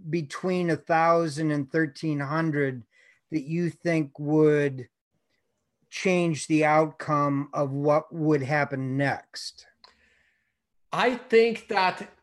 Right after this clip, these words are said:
Speaker 2: if it's, uh, I, I think that if we, I, I mean, thirteen hundred is my, is on, on the closing basis, right? Um,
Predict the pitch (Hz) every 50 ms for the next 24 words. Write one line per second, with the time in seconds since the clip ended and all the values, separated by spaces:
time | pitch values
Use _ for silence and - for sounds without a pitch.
0 | _ _ - 190 196 226 220 220 - - - _ _ - - 190 190 180 180 -
1 | - - - - - - 147 170 160 151 151 151 147 147 143 143 139 135 135 139
2 | - - - _ _ _ _ _ _ _ _ _ _ _ _ _ - 165 160 165
3 | 160 - 185 175 175 247 269 285 233 254 233 208 - - - 175 190 190 196 -
4 | - 190 190 185 175 170 160 147 143 143 - - _ _ _ - 185 196 196 208
5 | 208 214 214 208 214 240 262 269 269 277 233 202 208 226 226 175 185 202 196 175
6 | 151 165 165 151 143 135 - 170 170 160 139 175 165 156 156 160 - 175 175 175
7 | 170 160 - - 160 160 160 156 131 151 143 127 120 80 131 127 127 120 - -
8 | 113 110 104 - - 113 113 117 117 120 - - - - - _ _ - - 131
9 | 131 131 131 131 127 127 127 123 123